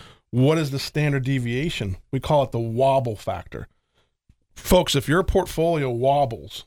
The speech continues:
and that, what I mean by that is it's shifting values from day to day or month to month, and you're seeing big upswings, big downswings,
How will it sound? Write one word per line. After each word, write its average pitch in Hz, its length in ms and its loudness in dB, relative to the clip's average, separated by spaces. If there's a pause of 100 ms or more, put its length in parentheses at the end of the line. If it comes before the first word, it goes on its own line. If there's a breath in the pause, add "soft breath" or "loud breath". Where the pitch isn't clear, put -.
and 127 140 -4
that, 127 140 -2
what 147 120 2
I 143 60 4
mean 151 220 4
by 127 160 2
that 143 200 4
is 120 120 0
it's 131 120 -4
shifting 135 560 -2
values 123 480 0
from 117 200 -4
day 123 180 0
to 123 80 0
day 127 280 0
or 110 100 -4
month 120 260 -4
to - 80 -6
month, 127 320 -2 (480 loud breath)
and 127 80 4
you're 147 140 4
seeing 143 300 2
big 139 240 0
upswings, 143 560 0
big 131 180 0
downswings, 135 840 2